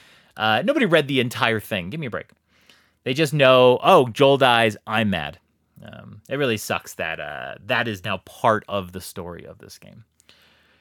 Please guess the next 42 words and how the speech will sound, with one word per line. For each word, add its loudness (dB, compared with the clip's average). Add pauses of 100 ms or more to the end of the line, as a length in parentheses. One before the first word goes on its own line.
(220)
In 2
the 4
end, 0 (1200)
Neil 4
Druckmann, 0 (140)
he -4
is -2
a -8
tough -2
guy. 0
He -4
comes -8
across 0
as -12
a -10
tough -6
guy, 2
and -2
you -4
see -8
his, -6
uh, -14
interactions -4
with -12
his -14
team. -12 (520)
Um, -8
he -6
is, -4
he -6
is -6
pushing -4
them. -2
He -4
is -4
hard 2
on 0
them. -6 (340)
Uh, -4
he, -8 (480)
he -10
never, 2